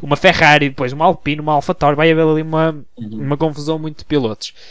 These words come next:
Speaker 1: Para os últimos lugares, Alfa Romeo, Williams e Haas são as que sobram. Diogo, apontado à oitava posição.
Speaker 2: Olha, sinceramente, eh, eh, escolher entre essas três, claro que a oitava posição é,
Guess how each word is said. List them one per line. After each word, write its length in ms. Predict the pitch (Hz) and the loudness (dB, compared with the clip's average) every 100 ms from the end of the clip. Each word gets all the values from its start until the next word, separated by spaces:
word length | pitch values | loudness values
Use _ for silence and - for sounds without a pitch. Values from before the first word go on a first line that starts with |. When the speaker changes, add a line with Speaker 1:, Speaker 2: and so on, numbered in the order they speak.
| - - - - | -20 -20 -20 0
Speaker 1:
Para 180 | 285 311 | 6 8
os 80 | 277 | 6
últimos 560 | 269 277 254 233 - - 226 | 2 -2 -4 -4 -6 -6 -2
lugares, 680 | 214 185 147 123 - - - | 2 6 6 4 0 -4 0
Alfa 260 | 190 - 196 | 0 2 -2
Romeo, 300 | 196 185 160 | 0 0 2
Williams 440 | 180 180 190 156 | 2 2 -4 -4
e 120 | 165 | -2
Haas 460 | 139 127 - - - - _ _ _ _ - | 0 -2 -6 -8 -12 -20 _ _ _ _ -18
são 320 | - 202 175 | 0 2 2
as 120 | 156 | 0
que 100 | - | -2
sobram. 560 | - 202 214 208 208 - _ _ _ _ _ _ _ _ _ - | 4 6 6 2 -4 -8 _ _ _ _ _ _ _ _ _ -6
Diogo, 420 | 185 196 147 127 - - - - - - _ _ 180 | 4 6 6 2 -6 -8 -12 -14 -20 -20 _ _ -2
apontado 540 | 175 180 151 170 160 | 0 -2 0 0 2
à 40 | |
oitava 440 | 147 - 190 170 156 | 0 0 0 2 0
posição. 580 | 147 143 - 120 113 110 | -2 -4 -2 -2 -4 -6
Speaker 2:
Olha, 200 | 117 123 | -6 -6
sinceramente, 840 | 156 170 175 156 147 160 160 - _ _ _ _ | -12 -6 -2 -2 -4 -8 -10 -18 _ _ _ _
eh, 480 | 120 120 120 120 113 _ _ | -2 0 0 -2 -6 _ _
eh, 300 | 120 113 120 | -14 -12 -10
escolher 320 | 120 - 120 | -10 -6 -4
entre 180 | 127 127 | -2 -4
essas 200 | 120 120 | -6 -8
três, 280 | - 123 139 | -6 -8 -8
claro 220 | - 117 | -8 -8
que 60 | 107 | -6
a 40 | |
oitava 220 | 104 104 107 | -6 -6 -8
posição 520 | - 113 - 98 123 | -14 -16 -12 -12 -10
é, 300 | 117 92 | -12 -12